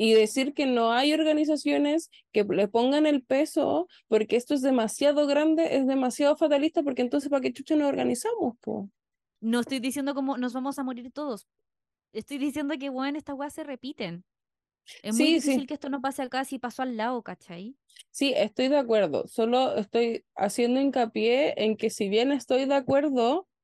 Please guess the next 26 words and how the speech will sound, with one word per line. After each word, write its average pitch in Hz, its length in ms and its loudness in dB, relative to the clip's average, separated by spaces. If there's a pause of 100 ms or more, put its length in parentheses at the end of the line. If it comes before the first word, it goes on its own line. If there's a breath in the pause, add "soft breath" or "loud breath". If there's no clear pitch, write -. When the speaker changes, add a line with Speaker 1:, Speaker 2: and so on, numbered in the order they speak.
(460 loud breath)
Speaker 1:
eh, 208 400 4
el 208 220 4
mensaje 277 920 2 (380)
de 208 240 2
las 214 320 2
dos 285 500 2
nunca 277 720 2
es, 370 260 -4 (260)
no 233 320 2
por 262 180 2
eso, 285 240 2 (260)
a 196 120 4
pesar 247 360 0
de 254 100 -4
que 254 100 -4
esto 269 160 -4
es 277 60 0
muy 269 260 0
grande, 262 580 0 (120)
no 226 260 -2
por 233 160 2
eso 254 240 0
dejar 226 320 -2
de 214 80 -2
organizarse. 202 800 -4 (800)
Speaker 2:
Sí. 170 280 -18